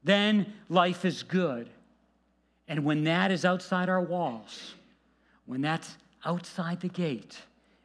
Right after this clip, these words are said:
and that thinking gets into the inside of our heart, and we start living that way, it spells disaster for us.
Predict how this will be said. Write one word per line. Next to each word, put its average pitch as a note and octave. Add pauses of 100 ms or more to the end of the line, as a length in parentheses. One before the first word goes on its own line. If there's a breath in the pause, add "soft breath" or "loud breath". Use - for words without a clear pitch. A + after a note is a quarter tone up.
and C#3+
that C3+ (120)
thinking F3+
gets C3+
into E3+
the C3+
inside D3
of C3+
our C#3
heart, C#3+ (220 loud breath)
and B2+
we B2
start C3+
living D3
that A#2
way, A2+ (1000)
it -
spells A#2+
disaster C#3
for -
us. -